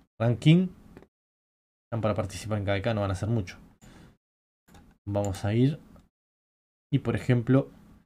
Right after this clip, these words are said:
en general, treinta y cuatro, o sea, da, porque quiso gastar nada más. Pero fíjense en ocho, seis,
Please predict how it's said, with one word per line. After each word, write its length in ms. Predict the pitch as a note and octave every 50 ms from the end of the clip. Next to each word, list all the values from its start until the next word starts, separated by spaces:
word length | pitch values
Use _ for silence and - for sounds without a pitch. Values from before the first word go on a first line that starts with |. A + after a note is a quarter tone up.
| _ _ _ _
en 160 | - A#2 A#2 A2+
general, 600 | - - E3 D#3+ C#3 C3 B2+ B2+ C3+ D3+ E3 - - - - - - - - - _ _ _ _ _ -
treinta 240 | C3 C3 A#2+ A#2+
y 60 | A#2+ A2+
cuatro, 320 | - D3+ D3 C3+ A2+ G#2
o 40 | G2+
sea, 360 | - A2+ G#2 F#2+ F2 F2 F#2
da, 220 | - C3+ C#3+ B2 -
porque 320 | - F#2+ G2 - G2 G2
quiso 260 | - C3+ B2+ G#2+ A2
gastar 320 | G#2 G#2+ G#2 G2+ D3 D3 A2+
nada 220 | G#2+ G#2+ G#2 A2+
más. 340 | - C#3+ A#2+ F#2+ - - - -
Pero 200 | - G#2+ F#2+ G2
fíjense 380 | F#2+ - A2 A#2 A2+ G2+ - C#3
en 140 | B2+ A#2 - -
ocho, 540 | - D3+ D#3+ D#3 - - D#3 D#3 D3+ D3+ -
seis, 600 | - - - - D3 D#3 D3+ D3 C#3+ - - -